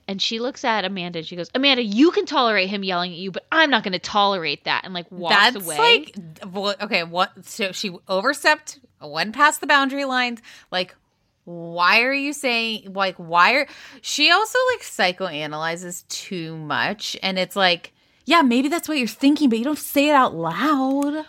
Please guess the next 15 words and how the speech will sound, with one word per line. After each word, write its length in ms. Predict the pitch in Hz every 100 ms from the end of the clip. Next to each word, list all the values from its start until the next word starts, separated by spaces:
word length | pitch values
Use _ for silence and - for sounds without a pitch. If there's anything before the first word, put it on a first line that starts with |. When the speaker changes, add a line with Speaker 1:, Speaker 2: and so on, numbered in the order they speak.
| -
Speaker 1:
Well, 100 | 349
it's 100 | 370
also 280 | 381 392 480
like 160 | 415
she's 300 | - - 320
going 260 | - 415 480 -
after 400 | 202 208 - 196
Kyle 640 | - - 185 160 165 214
because 240 | 240 220
she's 140 | 196 180
Speaker 2:
Right. 100 | 170
Speaker 1:
mad 80 | 185
that 160 | 226
Kyle, 380 | - 180 170 214
but 180 | 220 240